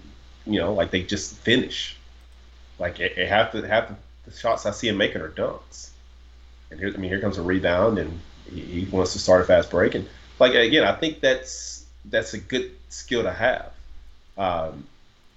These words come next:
and that's why I'm just so adamant about, like, you gotta have it, gotta develop this, because maybe this kid wants to, wants to add that skill.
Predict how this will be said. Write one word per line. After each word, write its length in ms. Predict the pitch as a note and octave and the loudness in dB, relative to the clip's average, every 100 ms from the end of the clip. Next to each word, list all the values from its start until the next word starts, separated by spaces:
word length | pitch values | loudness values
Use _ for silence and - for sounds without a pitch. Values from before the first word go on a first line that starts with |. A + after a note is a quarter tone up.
| - - - - - | -20 -20 -20 -14 -4
and 100 | G#2+ | 2
that's 220 | G2+ G#2+ | 2 4
why 260 | A2+ G#2+ G2 | 4 4 4
I'm 220 | G2 G2 | 0 -4
just 260 | G2+ F#2+ - | -8 -10 -2
so 300 | G2+ F#2 - | -2 -2 -2
adamant 400 | F#2 G2+ G2+ F#2 | 0 0 0 -2
about, 440 | F2+ F#2+ F#2 F2+ | 0 2 2 0
like, 240 | E2+ E2+ E2 - - | 0 -2 -4 -14 -14
you 100 | G2 | -12
gotta 320 | F2 F#2+ G2 | 0 4 4
have 240 | F#2 F#2+ F2+ | 4 2 0
it, 60 | |
gotta 200 | F#2+ F#2 | -2 -2
develop 380 | E2 - G#2 - | -4 2 2 2
this, 140 | - - | -6 -12
because 240 | - F#2 | -8 0
maybe 220 | G2 G#2+ | 2 2
this 180 | G#2+ G#2+ | 0 -2
kid 280 | A2+ G2+ F2+ | -2 -2 0
wants 400 | G#2 A2+ - - | 0 0 -2 -8
to, 140 | G#2 - - - - - - - G2+ | -8 -8 -16 -20 -20 -20 -20 -8 2
wants 260 | A2 G2+ | 4 4
to 280 | - G2+ - | 4 2 4
add 240 | G#2+ B2 B2 | 4 6 4
that 200 | A2+ - | 2 0
skill. 380 | - D#3 - | -4 -4 -6